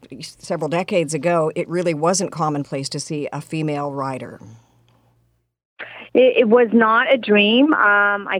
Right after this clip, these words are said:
Speaker 2: came to the track. I, I actually took, um, um, equine studies program at Humber College, which is right by Woodbine Racetrack. And, um, I wanted to work in the horse industry, not knowing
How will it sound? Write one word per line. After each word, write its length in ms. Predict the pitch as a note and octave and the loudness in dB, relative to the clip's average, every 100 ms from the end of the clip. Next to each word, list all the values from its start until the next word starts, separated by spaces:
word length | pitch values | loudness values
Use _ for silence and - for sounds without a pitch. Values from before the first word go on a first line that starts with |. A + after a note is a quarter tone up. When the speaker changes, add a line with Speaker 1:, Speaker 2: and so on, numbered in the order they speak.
| - | -8
Speaker 2:
came 180 | A#3 A3+ | -8 -6
to 60 | A3 | -6
the 100 | G#3 | -8
track. 480 | - G#3 G3 - - | -2 0 2 0 -4
I, 140 | F#3+ G3 _ _ | -6 -6 _ _
I 120 | G#3 A3 | -2 0
actually 480 | A3 A#3+ - B3+ | 0 -4 -4 -6
took, 320 | - A#3+ A3+ A#3+ | -4 -8 -6 -4
um, 540 | G#3 G3 F#3 F3+ E3 _ _ - | 0 0 -2 -6 -20 _ _ -2
um, 480 | G3 F#3+ F3+ D#4+ - | 0 0 -2 -6 -12
equine 400 | A3+ - A3 F#3 | -12 -6 -6 -4
studies 300 | F#3 F3+ G3 - | -4 -4 -6 0
program 500 | G3 G3 A3 A3+ G#3 | 0 2 0 -2 -2
at 200 | F3+ F3 | -4 -6
Humber 260 | F#3 G3 | -4 -4
College, 440 | F#3 F3+ F#3 A3 A3 | 0 2 2 0 -4
which 200 | F3+ E3+ | -6 -4
is 120 | E3+ | 0
right 160 | F3+ - | 0 0
by 140 | F3+ | 0
Woodbine 400 | F3 F#3+ F#3+ F#3 | 2 2 0 -2
Racetrack. 480 | F3 F3 - G#3+ C4+ _ _ _ _ _ - | -4 -6 -4 -4 -4 _ _ _ _ _ 2
And, 520 | G3 F#3 F#3+ F#3+ - - | 2 2 -2 -6 -12 -4
um, 360 | F#3+ F#3 F#3 F#3 | 0 2 0 -2
I 60 | F#3+ | -2
wanted 320 | F#3 G#3 G3+ | 0 0 -2
to 80 | G3 | -2
work 260 | F#3 F#3 G#3 | 0 0 -2
in 220 | F#3+ F#3+ | -4 -2
the 260 | F#3 F#3 | -2 -2
horse 260 | E3 G#3 F#3+ - | 0 2 2 0
industry, 540 | G#3+ A#3 A#3 - F#3 F3 | 0 2 2 0 -2 0
not 260 | F#3 E3+ | 0 0
knowing 400 | F#3 F3+ F3 F3+ | 0 2 0 -4